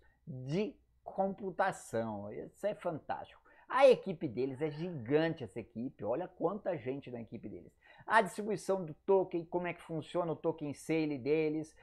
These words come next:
as porcentagens de descontos, tudo bonitinho aqui. Olha que interessante. O roadmap deles, aqui é onde eles são notícias, tá?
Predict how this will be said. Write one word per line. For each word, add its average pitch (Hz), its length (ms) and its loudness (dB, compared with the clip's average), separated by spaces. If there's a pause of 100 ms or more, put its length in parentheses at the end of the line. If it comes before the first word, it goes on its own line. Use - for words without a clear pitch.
(140)
as 185 240 8
porcentagens 147 760 2
de 143 140 -6
descontos, 156 720 -2
tudo 240 280 0
bonitinho 143 560 -4
aqui. 147 260 -4
Olha 135 220 0
que 147 80 -8
interessante. 113 520 -6 (240)
O 220 140 0
roadmap 208 640 12
deles, 190 680 4 (540)
aqui 196 260 6
é 226 120 12
onde 220 200 8
eles 196 200 2
são 190 200 8
notícias, 185 840 0 (140)
tá? 143 280 0